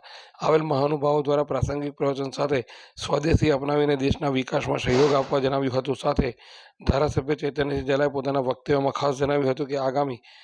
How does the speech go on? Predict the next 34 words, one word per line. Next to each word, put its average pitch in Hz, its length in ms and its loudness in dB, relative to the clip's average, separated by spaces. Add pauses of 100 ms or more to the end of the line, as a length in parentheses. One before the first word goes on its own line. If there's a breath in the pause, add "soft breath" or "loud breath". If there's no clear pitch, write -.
(240 soft breath)
સ્થાનિક 156 420 2
સ્વરાજ્યની 147 480 -2
ચૂંટણીમાં 151 460 -2
ભાજપના 139 420 -4
કાર્યકરોએ 143 600 -2
ભાજપના 135 440 -2
ઉમેદવારોને 143 520 0
જીતાડવા 139 300 2
માટે 139 240 0 (440 soft breath)
ખભેથી 143 380 -2
ખભો 135 300 0
મિલાવી 143 340 0
સરકારની 151 480 0
વિવિધ 135 320 -4
યોજનાઓ 139 400 2
થકી 135 380 -4 (460 soft breath)
નાગરિકોને 151 520 -2
અવગત 135 320 -2
કરાવવા. 123 400 -2 (280 soft breath)
સ્નેહ - 280 -4
મિલન 156 300 0
કાર્યક્રમમાં 147 580 0
કોંગ્રેસના 139 480 2
પીઢ 147 300 0
અને 147 120 0
ડબકાના 139 520 -2
પૂર્વ 139 300 -2
સરપંચ 135 400 -4 (460 soft breath)
મહેશ 135 320 2
જાદવ 147 260 2
સાથે - 280 -2
સોથી 139 380 0
વધુ 139 200 -2
કાર્યકરો 147 540 0